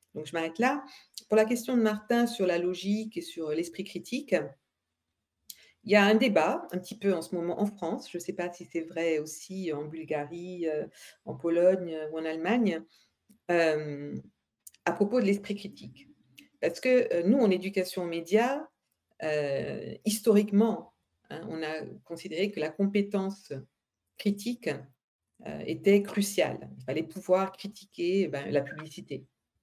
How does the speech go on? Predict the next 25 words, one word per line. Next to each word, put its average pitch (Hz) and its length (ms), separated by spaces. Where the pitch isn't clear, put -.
Euh, - 280
critiquer, 185 760
euh, 143 160
un 160 120
média 160 460
en 190 60
disant : « 160 260
Mais 151 120
qui 170 100
en 160 80
est 156 80
propriétaire ? 170 840
C'est 185 160
quoi 156 200
son, 147 300
sa, 135 300
sa 156 140
position, 156 640
euh, 127 200
idéologique ? » 143 520
et 160 80
cetera, 160 360
et 160 80
cetera, 170 360
hein. 226 240